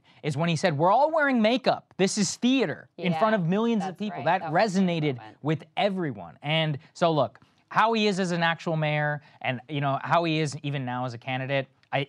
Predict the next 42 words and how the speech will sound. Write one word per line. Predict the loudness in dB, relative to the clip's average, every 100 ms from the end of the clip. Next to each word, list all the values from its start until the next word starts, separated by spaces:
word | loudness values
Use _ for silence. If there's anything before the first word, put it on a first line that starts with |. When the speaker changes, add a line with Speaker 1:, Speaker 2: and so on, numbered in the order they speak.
| -2
Speaker 1:
actually | -2 -2 -6
do | -6 -8
think | -10 -14
it's | -16
beside | -12 -8 -8
the | -10
point, | -14 -14 -14
because | -14 -14 -12
that | -4 -2 -2
is | -4
V | -6 -6 -6
one, | -6 -6 -8
in | -10 -12
my | -12 -12
opinion, | -14 -14 -14 -16 -20 -12
of | -10 -8
what | -8 -10 _
the | -18
future | -14 -14 -16
could | -20
look | -20 -14
like. | -12 -8
Speaker 2:
But, | -8
you | -6 -8
know, | -6 -6 -6 -2
uh, | -2 -2
the, | -4 -4
the | -6 -4 -4 -4
sad | -2 -2 -4
thing | -6 -6 -4
is, | -6 -6 -6
I'm | -6 -4
afraid | -6 -6 -4 -4 -4
if | -8
he | -10 -10 -2
does | 0 0 -2 -6 -14 _
win, | -10 -6 -6 -6 -8 -4
and | -2
at | -2
this | -4
point, | -4
like, | -4